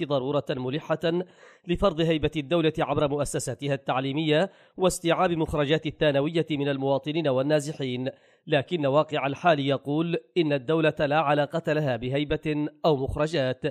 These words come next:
بعد أن بدت وعودها المتكررة كسراب لا نهاية لبريقه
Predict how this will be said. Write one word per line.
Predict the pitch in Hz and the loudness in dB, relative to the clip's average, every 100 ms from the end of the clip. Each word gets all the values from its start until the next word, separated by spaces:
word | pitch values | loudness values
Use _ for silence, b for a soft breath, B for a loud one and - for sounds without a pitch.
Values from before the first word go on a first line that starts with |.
| b b b - | b b b 0
بعد | 127 131 | 0 0
أن | 156 139 | -2 0
بدت | 165 147 - | 0 0 -2
وعودها | 139 156 151 151 | -4 -2 0 0
المتكررة | 135 139 147 - 139 156 151 | 0 -2 -4 -4 -4 -2 -2
كسراب | 143 - 135 139 139 151 151 147 - | -4 -6 -4 -2 0 0 -2 -4 0
لا | 190 156 | 0 2
نهاية | 143 143 135 147 | 0 0 -2 -2
لبريقه | 139 139 170 165 165 180 | -4 -2 -2 0 2 0